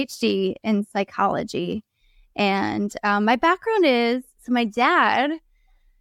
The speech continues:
he has his doctorate in psychology as well. And he, growing up, he was a pastor when I was little. And then he went back to school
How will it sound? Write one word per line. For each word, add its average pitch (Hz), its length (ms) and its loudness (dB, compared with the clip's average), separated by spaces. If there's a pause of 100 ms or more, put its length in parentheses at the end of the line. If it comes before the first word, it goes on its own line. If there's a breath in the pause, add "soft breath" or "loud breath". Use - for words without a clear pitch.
(120)
he 294 220 2
has 320 200 4
his 254 140 -2
doctorate - 400 0
in 220 100 0
psychology 208 680 2
as 190 120 -6
well. 202 460 -4 (180)
And 233 140 2
he, 240 360 0
growing 262 380 4
up, 233 300 2
he 226 260 -2
was 214 220 0
a - 60 -8
pastor 220 640 0
when 226 140 2
I 208 60 0
was 208 200 -2 (140)
little. 208 580 -2
And 214 140 0
then 214 80 -2
he 214 180 -2
went 208 260 -4
back 247 320 2
to 240 120 -2
school 190 600 0